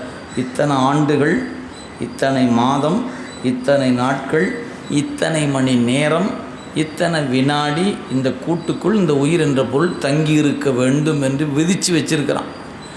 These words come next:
அத்தனை மணி நேரம் அது கிடக்கும். அந்த நேரம் முடிஞ்சிச்சுன்னா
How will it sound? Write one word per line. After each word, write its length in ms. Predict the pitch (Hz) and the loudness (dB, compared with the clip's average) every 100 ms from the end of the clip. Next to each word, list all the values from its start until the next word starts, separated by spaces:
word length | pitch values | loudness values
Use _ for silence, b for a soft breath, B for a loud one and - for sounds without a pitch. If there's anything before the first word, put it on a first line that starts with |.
| B B | B B
அத்தனை 540 | 113 - - 160 156 147 | -4 -4 -2 -2 0 0
மணி 260 | 139 131 120 | 2 2 2
நேரம் 460 | 117 131 143 160 208 - 135 | 4 2 2 2 0 -2 -2
அது 140 | 127 127 - | -2 -4 -4
கிடக்கும். 440 | 143 170 - - - - - - - - - B B B B | -2 0 -2 -8 -10 -14 -16 -16 -16 -16 -16 B B B B
அந்த 220 | 143 147 139 135 127 127 | 0 2 2 4 4 4
நேரம் 460 | - 208 208 180 156 147 | 4 2 2 0 -2 -2
முடிஞ்சிச்சுன்னா 640 | 147 180 208 214 170 165 | 0 2 4 2 0 0